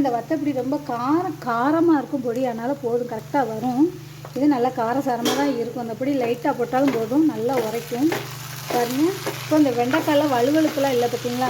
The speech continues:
நல்லா வழுவழுப்பு இல்லாமல் பேஸ்ட் பார்த்தீங்களா, ஏன்னா வழுவழுப்பா இருக்கும். இப்போ வழுவழுப்பு இல்லை, நல்லா தேய்ச்சி இப்போ இதை நம்ம நல்லா லைட்டா கிண்டிட்டு கடைசி இந்த வேர்க்கடலையே திரிச்சு அதுல போடுவோம். இப்போ மசாலா இது நல்லா ஒண்ணா சேர்ந்து நல்லா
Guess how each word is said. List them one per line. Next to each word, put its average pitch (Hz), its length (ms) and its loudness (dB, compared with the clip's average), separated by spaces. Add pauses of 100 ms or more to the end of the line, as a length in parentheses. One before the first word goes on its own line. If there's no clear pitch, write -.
நல்லா 226 180 0 (100)
வழுவழுப்பு 240 440 0
இல்லாமல் 233 280 -2
பேஸ்ட் 220 260 -4
பார்த்தீங்களா, 233 300 -2 (540)
ஏன்னா 262 200 2
வழுவழுப்பா 240 580 2
இருக்கும். 262 380 0
இப்போ - 160 -4 (120)
வழுவழுப்பு 240 460 2
இல்லை, 247 120 0 (100)
நல்லா 226 260 -2
தேய்ச்சி 226 380 -4 (480)
இப்போ 285 160 4
இதை 277 180 4
நம்ம 247 140 0 (100)
நல்லா 247 240 6 (180)
லைட்டா 240 260 2 (100)
கிண்டிட்டு 294 460 4 (120)
கடைசி 262 380 2
இந்த 254 120 2 (120)
வேர்க்கடலையே 277 720 4
திரிச்சு 277 340 2
அதுல 226 240 2
போடுவோம். 226 380 0 (840)
இப்போ 277 200 2
மசாலா 285 340 2
இது 262 180 2
நல்லா 240 180 6 (100)
ஒண்ணா 247 200 0 (100)
சேர்ந்து 254 300 2
நல்லா 233 160 2